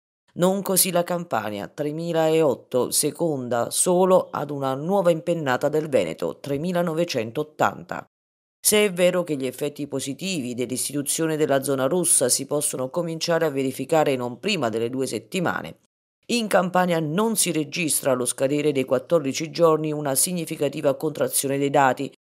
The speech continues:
se non per quanto riguarda il numero delle terapie intensive e degli ospedalizzati.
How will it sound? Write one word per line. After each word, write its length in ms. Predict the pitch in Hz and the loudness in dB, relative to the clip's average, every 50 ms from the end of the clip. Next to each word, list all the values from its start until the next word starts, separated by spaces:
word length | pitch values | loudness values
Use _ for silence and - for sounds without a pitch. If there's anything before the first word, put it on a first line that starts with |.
| _ _ _ _ _ _ _ _ _ | _ _ _ _ _ _ _ _ _
se 160 | - - 170 | -6 -4 -2
non 320 | 165 190 214 214 202 185 - | 0 2 2 2 0 0 0
per 220 | - 147 139 - | 0 0 0 2
quanto 320 | - 170 165 165 156 - | 4 4 4 4 2 0
riguarda 480 | 139 147 151 147 151 139 139 131 135 131 | -2 0 2 4 4 4 4 2 0 -2
il 80 | 131 139 | -2 -2
numero 400 | 156 185 196 185 151 131 127 120 | -2 -2 -2 0 0 0 0 0
delle 180 | 117 120 131 | 0 -2 -2
terapie 440 | 131 139 123 131 139 135 143 139 131 | -2 -2 -2 0 -2 -2 -2 -4 -4
intensive 680 | 131 135 - 185 202 185 - - - - 95 101 120 | -4 -4 -4 -4 -4 -2 -2 -2 -4 -2 -2 0 2
e 60 | 123 | 2
degli 200 | 135 147 147 147 | 2 0 0 0
ospedalizzati. 1040 | 147 151 - - 160 151 156 147 156 151 143 127 127 85 76 73 - 87 76 64 - | -2 -2 -2 -4 -2 0 0 0 0 -2 -2 0 0 0 0 0 -2 -6 -10 -12 -14